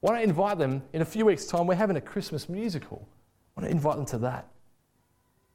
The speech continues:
But don't clam up, don't run away from the command of Christ to proclaim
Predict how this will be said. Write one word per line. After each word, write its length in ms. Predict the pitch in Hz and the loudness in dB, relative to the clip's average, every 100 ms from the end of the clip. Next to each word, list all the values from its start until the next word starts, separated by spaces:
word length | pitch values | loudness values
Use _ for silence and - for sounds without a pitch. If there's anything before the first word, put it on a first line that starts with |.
| _ _ _ | _ _ _
But 140 | - 131 | -4 2
don't 240 | 180 170 | 2 2
clam 360 | - 202 180 165 | -2 0 2 2
up, 200 | 135 120 | 0 -2
don't 180 | 143 | -4
run 220 | 143 156 156 | 0 2 2
away 480 | 151 143 123 98 - - _ _ _ | 2 2 0 -4 -12 -20 _ _ _
from 140 | - | 0
the 80 | 131 | 0
command 400 | 127 143 139 139 | 0 0 2 2
of 80 | 123 | -2
Christ 460 | - 143 135 - - | -2 -2 -2 -2 -8
to 120 | 123 | -6
proclaim 640 | 120 - - 139 139 117 | -4 -6 -2 0 0 -2